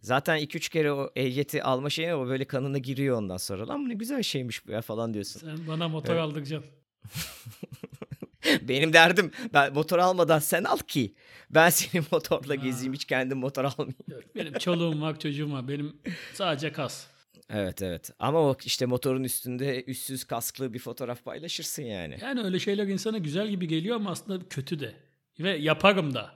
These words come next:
Speaker 1: Yaparsın ama zaten şöyle bir şey var değil mi Fatih? Hani bu saatten sonra motor alırsak olay daha çok hani Instagram'a fotoğraf çektirmek için. Yoksa
Speaker 2: Zaten.
Speaker 1: gerçekten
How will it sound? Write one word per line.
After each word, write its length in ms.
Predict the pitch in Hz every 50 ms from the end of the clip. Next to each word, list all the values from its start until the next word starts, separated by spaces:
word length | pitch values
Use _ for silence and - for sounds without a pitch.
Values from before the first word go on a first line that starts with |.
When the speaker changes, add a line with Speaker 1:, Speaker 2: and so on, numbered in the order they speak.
| _ _ -
Speaker 1:
Yaparsın 560 | 110 120 113 - 156 165 170 - - 214 208 -
ama 160 | - 165 190
zaten 280 | 170 160 170 170 - 202
şöyle 220 | - - 180 170
bir 60 | 175
şey 160 | - - 202 190
var 140 | 165 131
değil 60 | 117 107
mi 60 | -
Fatih? 220 | - 123 113 120
Hani 140 | 120 117 107
bu 40 | 101
saatten 300 | - - 139 - 151 147
sonra 220 | 147 - 151 143
motor 280 | 143 135 139 - 170 160
alırsak 360 | 151 139 147 - - 156 -
olay 260 | 127 127 135 139 135
daha 140 | 143 143 143
çok 220 | 139 - 147 -
hani 220 | 147 127 120 131 - -
Instagram'a 500 | 123 139 - - 139 127 117 117 127 143
fotoğraf 340 | 135 135 127 143 135 139 139
çektirmek 420 | - 143 - - 101 101 95 -
için. 180 | - - - 95
Yoksa 340 | 101 107 - - 131 120 -
Speaker 2:
Zaten. 380 | 123 123 123 127 - - 151 131
Speaker 1:
gerçekten 460 | 135 135 127 - - 139 - - 135